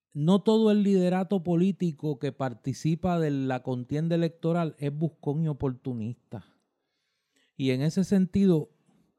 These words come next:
con toda la intención, quisimos que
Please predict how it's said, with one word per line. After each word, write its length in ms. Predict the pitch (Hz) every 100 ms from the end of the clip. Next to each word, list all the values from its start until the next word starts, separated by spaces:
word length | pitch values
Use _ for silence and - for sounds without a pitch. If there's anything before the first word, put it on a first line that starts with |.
| _ _ - - -
con 260 | 147 147
toda 260 | - 208 233
la 80 | 220
intención, 840 | 208 - 170 156 202 175 113 110 113 - - - - _ _ _ _ _
quisimos 520 | - 131 165 175 196
que 440 | - 160 147 139